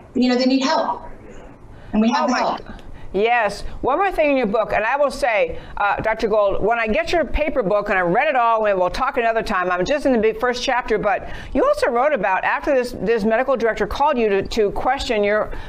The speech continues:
Speaker 2: prescribing hydroxychloroquine, uh, you,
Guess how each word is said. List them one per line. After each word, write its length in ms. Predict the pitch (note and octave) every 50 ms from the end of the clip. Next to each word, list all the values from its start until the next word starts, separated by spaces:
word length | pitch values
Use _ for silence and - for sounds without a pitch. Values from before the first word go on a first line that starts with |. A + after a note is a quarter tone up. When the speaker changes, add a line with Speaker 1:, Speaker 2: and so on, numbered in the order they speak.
| - -
Speaker 2:
prescribing 480 | A#3+ A#3 A3+ - A#3+ A3+ A#3 A#3 B3 A#3
hydroxychloroquine, 1000 | - G#3 A3 G#3+ - A3+ - - D4 D4+ D#4 D4+ - B3+ G#3 G3 G3 G3 G3+ - - - - -
uh, 240 | - G#3+ G#3+ F#3+ - -
you, 500 | G3 G3 A#3 C4+ D4 D#4+ E4+ E4+ E4